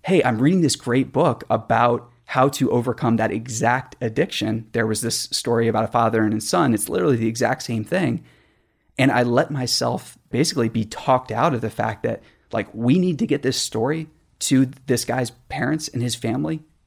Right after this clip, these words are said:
immediately because they were pursuing just from what I heard second and third hand, they were pursuing, like, nonsensical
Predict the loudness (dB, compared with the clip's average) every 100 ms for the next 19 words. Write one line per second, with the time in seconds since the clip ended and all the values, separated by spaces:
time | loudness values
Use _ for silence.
0 | -2 0 2 2 2 -2 -6 -12 _ _
1 | _ -2 2 2 2 2 0 -4 0 2
2 | 2 0 -2 -2 -4 -10 _ _ _ _
3 | _ _ -8 2 4 4 2 2 2 0
4 | 0 0 0 0 -4 -2 0 0 0 -2
5 | -2 -2 -2 -2 -2 0 -2 -6 _ -2
6 | -2 0 0 2 4 4 2 0 0 2
7 | 2 -2 -4 -4 -6 -6 -8